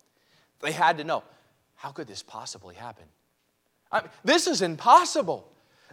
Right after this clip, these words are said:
This is amazing. This is, this is marvelous." By the way, when God does a work in someone's life, it's noticeable. I, I, God changes who you are on the inside. He changes how you think. He changes how you act. When God moves in, things change.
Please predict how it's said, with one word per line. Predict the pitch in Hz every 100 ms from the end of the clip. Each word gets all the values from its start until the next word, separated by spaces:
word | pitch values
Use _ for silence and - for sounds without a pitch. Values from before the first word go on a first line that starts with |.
| -
This | 339 320
is | 233 190
amazing. | 202 254 349 349 277 220 - - _ - _
This | 320 359 247
is, | 226 - -
this | 311 320
is | 240 208
marvelous." | 262 302 370 330 285 160 -
By | 202
the | 208
way, | 214 233
when | 185 147
God | 165 202 190
does | 202
a | 185
work | 190 208
in | 196 165
someone's | 202 196 185 175
life, | 160 175 226 226 - _ _ _ _ -
it's | 143 -
noticeable. | 117 123 147 175 160 190 185 _ _ _ _ _ _ -
I, | 190 180
I, |
God | 165 151 160 170
changes | - - 180 190 190 175 196 202 190 - - -
who | - 196
you | 202 196 180
are | 180 202
on | 185 160
the | 151
inside. | 185 180 196 196
He | 175
changes | 143 190 196 185 175
how | 175
you | 156 143
think. | 202 208
He | 180 147
changes | 185 185 190 185
how | 175
you | 165 156 147
act. | 170 208 -
When | 160 143
God | 165 196
moves | 170 190 185 180
in, | 208 185
things | 202 202 196 -
change. | 190 214 151 95 _ - -